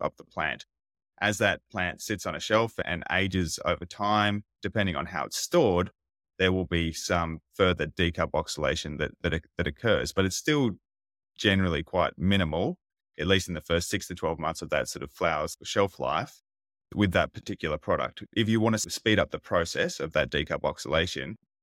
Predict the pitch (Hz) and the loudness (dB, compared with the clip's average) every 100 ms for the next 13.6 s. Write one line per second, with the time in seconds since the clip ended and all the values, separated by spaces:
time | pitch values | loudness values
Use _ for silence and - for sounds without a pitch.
0 | - 82 90 87 78 - _ _ - 92 | -10 2 4 4 0 -6 _ _ -10 -8
1 | - - 87 85 78 - 92 73 64 _ | -6 2 2 4 0 0 2 2 -2 _
2 | 92 76 80 135 - - _ _ 82 73 | -2 0 0 0 0 -10 _ _ -6 -6
3 | - 87 123 - _ 82 85 - 92 - | 0 4 2 0 _ -6 -4 -2 -2 -4
4 | 92 98 92 85 76 82 71 71 - - | 2 4 4 0 0 0 2 0 0 2
5 | 95 87 - _ _ _ _ _ _ _ | 4 4 0 _ _ _ _ _ _ _
6 | _ _ _ 107 110 123 - - 123 113 | _ _ _ 4 4 4 -2 0 0 2
7 | 104 95 92 87 - _ _ _ _ _ | -2 0 0 -2 -4 _ _ _ _ _
8 | 90 90 95 90 - _ _ - 98 90 | 0 2 2 0 -2 _ _ -6 -4 -4
9 | - 98 - 101 90 87 87 80 - 82 | -4 -4 -4 -4 -2 -2 -4 -10 -4 -4
10 | 85 - 117 113 92 71 - 87 69 78 | -4 -6 0 0 0 -4 -2 -2 -2 -6
11 | - 104 - - - 95 92 104 87 80 | -2 -2 -2 -6 -6 -2 0 -2 -4 -6
12 | - 90 80 - - 85 - - - 76 | -2 -2 -2 -8 -12 -8 -8 -8 -8 -8
13 | - - 104 - 92 78 | -6 -2 -2 -2 -8 -10